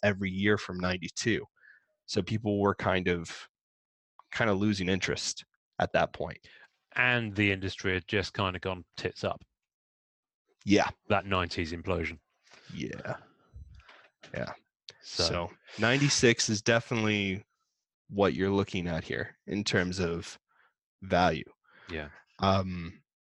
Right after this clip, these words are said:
Speaker 1: yeah, I agree. I think so too. And then with the introduction of twenty sixteen, which is something I want to talk to you about as well.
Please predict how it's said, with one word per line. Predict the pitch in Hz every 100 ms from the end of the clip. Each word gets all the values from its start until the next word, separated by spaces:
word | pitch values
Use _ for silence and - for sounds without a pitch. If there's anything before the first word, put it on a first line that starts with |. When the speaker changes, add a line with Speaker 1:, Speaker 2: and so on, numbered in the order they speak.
| _ _ _ _ _ _ _ -
Speaker 1:
yeah, | 113 98
I | 104
agree. | 107 104 -
I | 104
think | 117 107
so | 107
too. | 98 95
And | 117 147
then | 156
with | 143
the | 135
introduction | 123 113 113 - 110
of | 98
twenty | - 110 98
sixteen, | - - 113 - 101 80 - _ _ _ _
which | - 98 - -
is | 127
something | 131 123 101
I |
want | 95 98 92 -
to |
talk | - 95 -
to | 95
you | 98
about | 90 95 -
as | - -
well. | 95 80 -